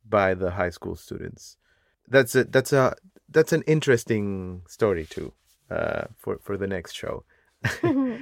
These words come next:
Speaker 1: But I think th-, the same reason why the young women who m-, mobilized last year in the universities around violence, like, saw themselves disconnected from the broader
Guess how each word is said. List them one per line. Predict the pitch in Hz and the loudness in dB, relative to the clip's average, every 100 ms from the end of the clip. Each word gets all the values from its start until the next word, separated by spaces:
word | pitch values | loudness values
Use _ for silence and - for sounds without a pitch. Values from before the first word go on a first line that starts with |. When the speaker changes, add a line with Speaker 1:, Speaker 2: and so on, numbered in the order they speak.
| - - - | -14 -18 0
Speaker 1:
But | 127 123 117 - _ - - | 6 6 6 0 _ -20 0
I | 139 | 2
think | 139 160 147 | 4 2 0
th-, | - - | -4 -12
the | 117 123 | 2 2
same | - - 175 170 | 4 2 4 2
reason | 175 170 190 185 | 0 2 4 4
why | 180 127 131 123 117 113 - _ _ _ _ _ _ | 2 4 6 8 6 4 2 _ _ _ _ _ _
the | 107 120 113 110 - _ _ _ | 2 6 8 6 2 _ _ _
young | 123 131 139 143 123 110 | 2 4 6 4 0 4
women | 135 135 113 | 6 6 4
who | 113 113 | 4 0
m-, | 110 110 98 | 0 0 -4
mobilized | - 110 110 117 135 117 95 85 85 82 - - _ | -4 -2 2 4 6 6 4 2 0 -6 -14 -20 _
last | 110 120 127 - | 2 2 2 -6
year | 92 82 80 - | -6 -4 -4 -6
in | 123 127 | -2 0
the | 123 | 2
universities | 113 107 104 95 - 90 - | 2 4 4 2 0 -8 -4
around | 107 110 131 139 | 2 4 4 2
violence, | 117 110 98 78 67 - - _ _ _ | 2 2 2 -2 -8 -12 -18 _ _ _
like, | 98 - | -12 -8
saw | - 160 170 | 2 6 6
themselves | 151 123 - 123 107 90 - - _ | 4 2 2 4 4 0 -12 -20 _
disconnected | 139 143 - 127 120 - 101 | 4 4 4 4 4 4 2
from | - 107 104 | 4 2 6
the | 104 | 4
broader | 95 117 123 120 113 110 | 6 6 8 8 6 6